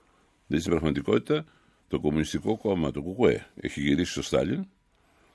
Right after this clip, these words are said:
Το δε χώρος της ανανεωτικής αριστεράς εγκατέλειψε πλέον την ιδέα της ανανέωσης και έχει, είναι εχμάλωτος ο χώρος αυτός, ε, μια σειράς από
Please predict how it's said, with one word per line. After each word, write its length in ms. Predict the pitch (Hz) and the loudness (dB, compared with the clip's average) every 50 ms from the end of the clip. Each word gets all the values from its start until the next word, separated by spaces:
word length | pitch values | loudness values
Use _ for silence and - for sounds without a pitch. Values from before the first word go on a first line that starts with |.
| _ _ _ _ _ _ _ - - | _ _ _ _ _ _ _ -14 -6
Το 160 | - - 90 | -2 0 2
δε 300 | 92 113 156 175 170 156 | 2 4 4 4 4 2
χώρος 420 | 127 - - 131 139 123 110 - - | 2 2 2 0 2 0 -2 -4 -4
της 300 | - 80 - - - - | -4 -4 -4 -4 -2 -2
ανανεωτικής 720 | 69 71 71 65 64 67 67 - - - - 123 - - | 0 0 0 0 0 -2 -2 -4 -6 -6 -4 -2 0 0
αριστεράς 540 | 73 69 - - 78 - 131 175 196 - | 0 0 0 0 0 2 4 2 2 2
εγκατέλειψε 520 | - 143 143 147 151 160 147 117 101 - - | 0 0 0 0 0 0 0 0 -2 -4 -4
πλέον 280 | 69 - 80 73 69 62 | -2 0 0 0 0 -2
την 120 | - 65 | -4 -4
ιδέα 280 | 64 65 71 87 80 69 | -4 0 2 2 2 2
της 160 | - - - | 0 -2 -4
ανανέωσης 680 | 69 62 62 69 87 127 175 190 190 - 202 196 - - _ - - _ _ _ _ _ _ _ _ _ _ | -4 -2 -2 -2 0 0 0 -2 -4 -6 -8 -10 -10 -14 _ -20 -20 _ _ _ _ _ _ _ _ _ _
και 100 | - - | 0 2
έχει, 500 | 165 175 170 - - 143 143 139 131 139 | 2 2 2 0 2 2 4 4 4 2
είναι 140 | 151 143 135 | 2 2 0
εχμάλωτος 1300 | 120 - - 98 120 143 165 175 185 170 - - 170 170 160 156 151 147 139 135 131 127 123 - - | 0 0 2 2 4 4 4 2 0 -2 -2 -2 -2 0 2 2 2 2 2 2 2 2 0 -2 -2
ο 60 | - 104 | -4 -2
χώρος 380 | - - 151 156 139 123 - - | 0 2 2 2 2 2 0 -2
αυτός, 520 | 78 - - - 180 185 175 - - - | -4 -2 -2 0 0 0 -2 -4 -6 -6
ε, 480 | - - - 69 - 127 123 117 117 113 113 | -4 -2 -2 0 0 0 0 -2 -2 -2 -2
μια 220 | 117 131 143 147 | -2 -2 -2 -2
σειράς 400 | - - 104 110 127 147 147 - | -2 0 0 2 2 2 0 0
από 500 | 131 - - - 127 123 113 113 113 110 | -2 -4 -2 -2 -2 0 0 0 0 -2